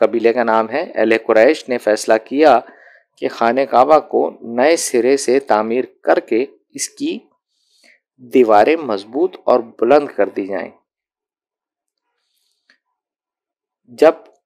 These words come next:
काबा की तामीर हो चुकी, तो हिजर अस्वद को दोबारा इसके मकाम पर नस्ब करने का, करने की बारी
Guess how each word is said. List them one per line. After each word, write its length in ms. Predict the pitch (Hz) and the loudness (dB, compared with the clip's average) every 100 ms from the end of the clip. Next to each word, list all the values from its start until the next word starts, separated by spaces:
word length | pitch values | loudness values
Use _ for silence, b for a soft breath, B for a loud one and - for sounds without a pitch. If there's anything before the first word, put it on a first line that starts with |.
| - | -4
काबा 300 | 107 107 139 | 0 2 2
की 220 | 147 127 123 | -2 -6 -4
तामीर 460 | 127 107 120 123 | -2 -2 -2 -2
हो 800 | 110 - _ _ _ _ - 156 | -4 -12 _ _ _ _ -2 2
चुकी, 400 | 185 123 - 110 - _ - | 2 -2 -8 -10 -12 _ -2
तो 120 | 156 147 | 0 0
हिजर 400 | - 113 110 151 - | -2 -4 2 2 0
अस्वद 460 | - 113 - 147 - | -4 -6 -2 -4 0
को 160 | 107 - - | -2 -2 -6
दोबारा 420 | 120 113 110 135 - | 0 2 4 2 -2
इसके 260 | - - 120 | -12 -12 -10
मकाम 400 | 117 107 117 139 | -10 -4 -4 -4
पर 240 | - 113 127 | -4 -6 -4
नस्ब 540 | 117 123 - - - | -4 -4 -4 -16 -12
करने 380 | 113 110 113 123 | -10 -8 -6 -6
का, 260 | - 110 151 - _ _ _ _ _ 131 | -2 -2 -2 -6 _ _ _ _ _ -2
करने 260 | 127 127 | 0 0
की 200 | 113 - | 0 -6
बारी 420 | 90 117 110 113 | -2 4 4 4